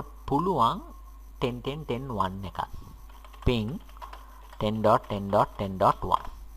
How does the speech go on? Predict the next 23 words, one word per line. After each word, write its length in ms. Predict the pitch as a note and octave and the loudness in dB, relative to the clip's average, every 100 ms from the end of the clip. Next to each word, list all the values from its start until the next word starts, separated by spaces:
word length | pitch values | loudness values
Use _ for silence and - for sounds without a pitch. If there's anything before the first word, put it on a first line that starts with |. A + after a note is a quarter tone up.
| - - - - - - - | -16 -16 -16 -16 -16 -16 -12
එකක් 120 | - F3+ - | -4 -4 -4
පින් 200 | E3 G#2+ | -8 -8
වෙනවා. 240 | F2 E2+ - - - - - - - | -10 -14 -14 -16 -16 -16 -16 -16 4
හරි. 220 | B2 C#3+ C4+ A#3 - - F#3+ | 6 6 2 -6 -14 -4 0
but 120 | A#3 - - - - - - - - - - - C3+ | 0 -2 -16 -16 -18 -18 -18 -18 -18 -18 -18 -10 0
හරි. 160 | D#3 G3 - | 2 2 -2
so 140 | - E3+ | 0 2
ඊට 240 | D3 G3 | 4 4
පස්සේ 260 | G3+ G3+ F3+ | 6 6 4
අපි 160 | E3 | 0
යන් 260 | F3 B3+ G3+ | -4 -6 -4
දැන් 120 | D3 | -4
මේක 180 | C3+ B2+ | -4 -4
පොඩ්ඩක් 560 | A#2+ A#2+ A2+ A#2 - A2 | -2 -2 0 -4 -2 -4
අපි 360 | G2+ G2+ F#2+ | -4 -6 -6
මිනිමයිස් 440 | F#2 F#2+ A2+ C3+ - | -6 -6 -6 -8 -6
කරලා 380 | - E2+ - - | -6 -4 -2 -2
අපි 160 | C#3 | -2
යන් 120 | E3 | -4
පී 180 | - C3+ | -2 -4
සී 140 | - G2+ | -2 -2
එක 100 | B2+ | -2
ඇතුළට. 360 | C3 - - | -2 -6 -12